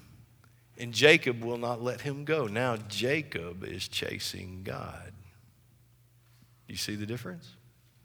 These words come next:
You see what's going on? And when Jacob says to God, "No, you can't leave until you bless me,"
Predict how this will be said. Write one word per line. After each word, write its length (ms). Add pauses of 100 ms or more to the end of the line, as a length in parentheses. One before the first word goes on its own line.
(140)
You 80
see 160
what's 180
going 280
on? 220 (880)
And 160
when 160
Jacob 500
says 600 (180)
to 100
God, 480 (160)
"No, 160
you 200
can't 400
leave 300
until 360
you 300
bless 680
me," 540